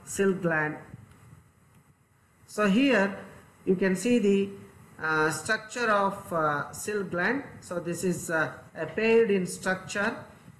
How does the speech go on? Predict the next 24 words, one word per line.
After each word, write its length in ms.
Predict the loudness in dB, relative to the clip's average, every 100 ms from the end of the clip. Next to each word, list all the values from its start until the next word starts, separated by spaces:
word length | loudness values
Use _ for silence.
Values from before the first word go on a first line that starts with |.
| -6
and 320 | -4 -2 -2
this 240 | 0 0 -2
paired 440 | -2 0 0 -4
structure 480 | -6 -6 -6 -4 -2
of 200 | 0 -2
silk 280 | 0 0 2
gland, 360 | 0 0 -2
uh, 200 | 0 0 -2 -8 -20 -20 -14 -4
uh, 340 | -2 -2 -2
has 280 | -2 -2 -2
three 280 | 0 4 6
regions: 520 | 6 6 2 0 0
anterior 580 | 0 0 -2 -4 -4 -6
region, 420 | -4 -2 -2 -4 -8 -18 -18 -4
middle 340 | -2 2 0
region, 380 | 0 -6 -4 -2
and 180 | -2 -2
posterior 600 | -4 -4 -2 0 2 2
region. 420 | 0 0 0 0 -2 -16 -10
Anterior 600 | -2 0 2 4 6 4
region 400 | 4 2 2 2
is 180 | 2 2
a 120 | 2
thin 540 | 0 2 4 4 2